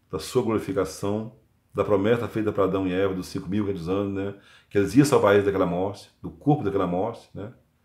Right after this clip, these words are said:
Nós herdamos deles também, esse corpo da morte, né? E do grande terremoto, né? Que vai anteceder o dia terrível de água que está por vir. E esse, sabe, que nós tínhamos que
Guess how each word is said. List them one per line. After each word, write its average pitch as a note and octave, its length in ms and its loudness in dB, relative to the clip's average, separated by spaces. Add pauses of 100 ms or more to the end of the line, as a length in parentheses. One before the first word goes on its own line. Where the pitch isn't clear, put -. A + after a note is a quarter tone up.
(500)
Nós A#2+ 360 6
herdamos G2 440 2
deles G2 220 2
também, F#2 320 -4
esse F#2+ 100 -8
corpo F2 200 -6
da F2 80 -2
morte, F#2 520 -8
né? G2+ 200 -10 (1400)
E C3 80 2
do D#3+ 120 0
grande E3 300 2
terremoto, D3+ 640 2
né? D3 180 -4 (280)
Que A#2+ 100 -8
vai B2 220 6
anteceder C#3 500 2
o B2 160 0
dia D3+ 400 0
terrível D3+ 600 0
de C3+ 160 0
água C#3 160 6
que C#3 60 -2
está C3 100 -2
por A2+ 180 -8
vir. C3 400 -6 (720)
E C3+ 60 4
esse, E3 300 6
sabe, C3+ 220 2
que A#2+ 60 -8
nós A#2 120 -2
tínhamos - 20 -6
que D3+ 60 -2